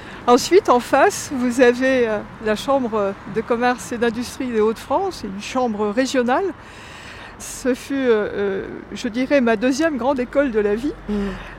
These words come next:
Speaker 1: Euh, cette chambre dans laquelle, euh, aussi j'ai, j'ai gravi un peu tous les échelons, euh, je dirais,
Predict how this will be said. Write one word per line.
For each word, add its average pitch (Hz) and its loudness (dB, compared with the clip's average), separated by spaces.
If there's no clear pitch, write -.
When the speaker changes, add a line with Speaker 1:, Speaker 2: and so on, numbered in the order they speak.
Speaker 1:
Euh, 220 2
cette 226 2
chambre 254 2
dans 226 2
laquelle, 240 4
euh, 220 2
aussi 269 2
j'ai, 233 4
j'ai 226 4
gravi 247 4
un 233 2
peu 262 0
tous - -4
les 254 2
échelons, 277 6
euh, 220 2
je - -8
dirais, 247 0